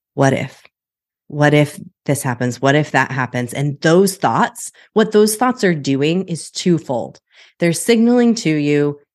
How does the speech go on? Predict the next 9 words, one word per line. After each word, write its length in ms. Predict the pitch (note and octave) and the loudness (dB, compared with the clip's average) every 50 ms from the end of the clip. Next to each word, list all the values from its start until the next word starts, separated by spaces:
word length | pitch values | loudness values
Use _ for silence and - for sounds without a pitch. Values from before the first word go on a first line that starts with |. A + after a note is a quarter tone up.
| _ _ - | _ _ -8
you're 200 | C3+ C#3+ C#3+ - | -4 -4 -4 -2
at 220 | C3+ C#3+ C#3 - | -2 -2 -2 -2
the 100 | - F3+ | -2 -4
threshold, 640 | F3+ - A#2 A2 - - - B2 C#3 G3 G#3 - _ _ _ _ _ _ _ _ _ _ _ _ - | -2 -2 -4 -4 -4 -6 -6 -6 -6 -6 -8 -10 _ _ _ _ _ _ _ _ _ _ _ _ -4
and 140 | D#3+ D#3 D#3 | -2 0 0
they're 80 | D3+ | 0
signaling 480 | D3+ - - F3 F3 F3+ F3 F3 E3 D3+ | -2 0 0 0 2 4 4 4 2 2
to 180 | - - E3+ D#3 | 0 0 0 0
you 460 | D3 C#3+ D3 C#3+ C#3 C#3 C3+ C3+ | 2 2 2 2 2 2 0 -4